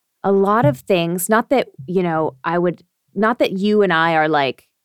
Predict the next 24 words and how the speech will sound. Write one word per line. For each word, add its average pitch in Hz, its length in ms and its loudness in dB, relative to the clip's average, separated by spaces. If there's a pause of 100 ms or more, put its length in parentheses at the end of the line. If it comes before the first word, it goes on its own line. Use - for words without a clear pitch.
(260)
dating 175 380 -2
experts - 640 -6
or 160 260 -2
we 160 140 -2
have 165 220 -4
some, 156 360 -4
you 165 140 -4
know, 139 300 -2 (100)
uh, - 160 -4
uh, 160 60 -4
but 180 320 -2
I 196 80 -4
think 240 260 -4
that 262 160 -2 (480)
there 190 200 2
are 185 180 2
some 185 360 -2
things 170 600 -2
that 165 180 -2
are, 160 480 -2 (140)
um, 165 640 -6 (800)
that 202 100 4
I've 202 180 2
learned 196 720 0